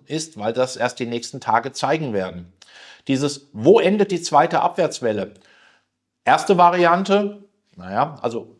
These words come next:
vielleicht verteidigen wir wirklich diese Marke von neunzehntausend, neunzehntausendzweihundert und machen keine neuen Tiefs,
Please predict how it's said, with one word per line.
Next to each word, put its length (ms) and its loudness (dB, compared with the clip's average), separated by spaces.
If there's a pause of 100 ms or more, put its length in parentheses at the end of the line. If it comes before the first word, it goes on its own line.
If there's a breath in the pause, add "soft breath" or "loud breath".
vielleicht 380 0
verteidigen 580 2
wir 140 4
wirklich 260 -4
diese 220 -8
Marke 320 0
von 160 -8
neunzehntausend, 640 -2
neunzehntausendzweihundert 1120 -4
und 80 -6
machen 240 -6
keine 320 -4
neuen 320 -4
Tiefs, 460 -8